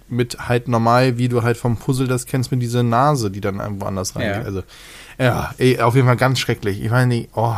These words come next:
Speaker 1: Gott, ich bin wirklich froh, dass ich in der Klemmbaustein-Welt bin und nicht da drin in der Welt.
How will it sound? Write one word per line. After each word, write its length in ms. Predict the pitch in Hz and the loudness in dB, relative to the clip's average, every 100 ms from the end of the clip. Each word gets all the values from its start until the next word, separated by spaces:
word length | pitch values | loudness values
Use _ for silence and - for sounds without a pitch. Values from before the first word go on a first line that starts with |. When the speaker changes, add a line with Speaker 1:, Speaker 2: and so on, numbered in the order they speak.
| - | -6
Speaker 1:
Gott, 220 | - 98 - | -6 -8 -6
ich 60 | |
bin 100 | 117 | -2
wirklich 180 | 104 98 | -2 -4
froh, 180 | - 113 | -6 -4
dass 160 | 117 101 | -2 -2
ich 80 | 110 | -4
in 40 | |
der 100 | 98 | -6
Klemmbaustein-Welt 800 | - 143 123 - 95 98 101 101 | -2 0 0 -4 -4 -4 -4 -4
bin 140 | 101 101 | -4 -4
und 80 | |
nicht 180 | 98 - | -4 -2
da 160 | 117 135 | -2 -2
drin 180 | 92 92 | -4 -8
in 60 | 101 | -6
der 140 | 101 52 | -6 -4
Welt. 200 | 107 | -8